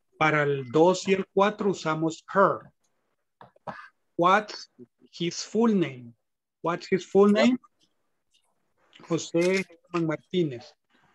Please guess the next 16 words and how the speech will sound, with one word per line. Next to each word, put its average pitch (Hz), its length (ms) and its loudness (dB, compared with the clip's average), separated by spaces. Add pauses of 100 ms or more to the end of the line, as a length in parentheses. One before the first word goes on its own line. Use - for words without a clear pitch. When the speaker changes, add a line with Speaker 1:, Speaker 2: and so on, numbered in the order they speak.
(260)
Speaker 1:
What's 175 380 -2
his 180 160 0
first - 120 -6
Speaker 2:
Gutiérrez. 110 420 0 (360)
Speaker 1:
José. 151 500 -2 (380)
What's 160 300 -6
his 170 180 0
middle 196 300 4
name? 220 320 2
Herman. 143 580 2 (340)
What's 143 300 -4
his 151 220 -2
middle 180 280 6
name? 214 440 4
Martínez. 143 680 -4
No. 135 280 -6